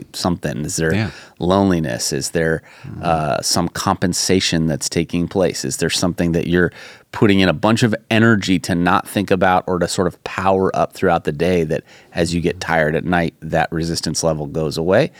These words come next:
Speaker 1: I think the second one of those is calendar. It, like, are there things on your calendar that are disproportionate?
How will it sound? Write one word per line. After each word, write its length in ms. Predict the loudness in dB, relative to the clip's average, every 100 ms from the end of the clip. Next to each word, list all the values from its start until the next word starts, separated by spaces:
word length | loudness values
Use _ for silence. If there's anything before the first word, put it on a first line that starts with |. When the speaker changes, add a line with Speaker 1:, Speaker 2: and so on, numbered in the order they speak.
| -20 -20 -6
Speaker 1:
I 80 | -2
think 160 | 0 0
the 80 |
second 320 | 2 2 2 2
one 120 | 2
of 80 | 2
those 200 | 2 0
is 100 | -6
calendar. 680 | -4 -2 2 2 2 0 -4
It, 100 | -6
like, 200 | -6 0
are 160 | 0 2
there 140 | 0
things 380 | 0 0 0 0
on 120 | 0
your 140 | 0 -2
calendar 460 | -2 0 2 2
that 120 | 2 0
are 100 | 0
disproportionate? 920 | -2 -2 -6 -2 -2 0 0 -2